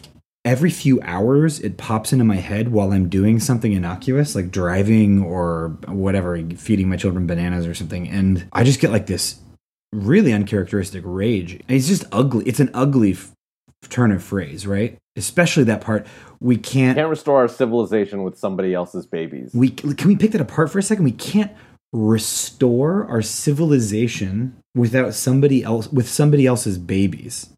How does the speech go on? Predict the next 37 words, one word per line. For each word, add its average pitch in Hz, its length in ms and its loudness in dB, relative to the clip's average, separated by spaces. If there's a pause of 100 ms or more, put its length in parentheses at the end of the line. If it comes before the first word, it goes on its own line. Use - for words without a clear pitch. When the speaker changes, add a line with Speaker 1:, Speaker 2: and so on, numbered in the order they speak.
(340)
Speaker 1:
It's 120 120 -4
like 123 140 2
Speaker 2:
It's 202 140 2
one 226 160 4
hundred, 214 220 0 (100)
it's 170 160 -4
one 190 120 4
hundred 185 180 2
percent 120 300 -2
despicable. 90 600 -8 (120)
And 120 120 -2
I 135 80 4
don't 170 100 4
wanna 185 200 0
go 143 120 2
too 127 300 -2
far 104 460 0
down 101 340 -4
the 104 100 -2
rabbit 117 300 2
hole 123 160 2
because 95 720 -2 (680)
racists 117 480 2
don't 101 220 2
deserve 87 520 -2 (260)
our 82 160 -2
time. - 480 -14
They're 104 280 4
just 95 400 -2
despicable. - 600 -10 (920)
Speaker 1:
But 151 240 4
he's 180 280 4
in 170 140 6
the 151 80 6
House 147 260 2
of 131 80 0
Representatives. 117 800 0